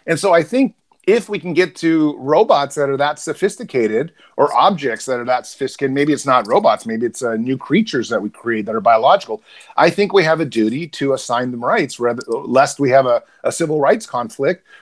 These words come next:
where people are, are upset that th-, they can't do the things they wanna do, even there, though they're as sophisticated as us or maybe even more sophisticated.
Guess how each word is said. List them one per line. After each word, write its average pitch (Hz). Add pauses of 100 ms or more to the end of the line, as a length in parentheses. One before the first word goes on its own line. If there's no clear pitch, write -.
where 151
people 160
are, 165
are 151
upset 196
that 151
th-, 139
they 139
can't 175
do 160
the 151
things 156
they 143
wanna 175
do, 147
even 151
there, 147 (240)
though 143
they're 147
as 135 (140)
sophisticated 143
as 117
us -
or 151
maybe 123
even 147
more 214
sophisticated. 110